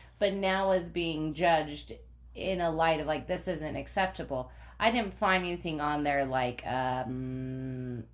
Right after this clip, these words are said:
like, we, we didn't really watch an adult having sex with a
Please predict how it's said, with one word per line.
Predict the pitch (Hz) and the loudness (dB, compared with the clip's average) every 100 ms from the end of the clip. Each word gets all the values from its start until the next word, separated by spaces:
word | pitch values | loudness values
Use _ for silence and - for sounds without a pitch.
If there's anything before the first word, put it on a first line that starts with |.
| - - | -18 -4
like, | 143 139 - | -4 -2 -4
we, | 156 143 | -4 -4
we | - 127 143 | -6 -6 -4
didn't | 143 139 - | -4 -6 -4
really | 139 131 127 | -4 -4 -2
watch | 135 131 131 | 0 0 -2
an | - 135 | -6 -4
adult | 135 131 139 113 | -4 -2 -4 -4
having | 127 117 | -6 -8
sex | 113 143 131 | -6 -6 -8
with | 135 | -10
a | 117 | -10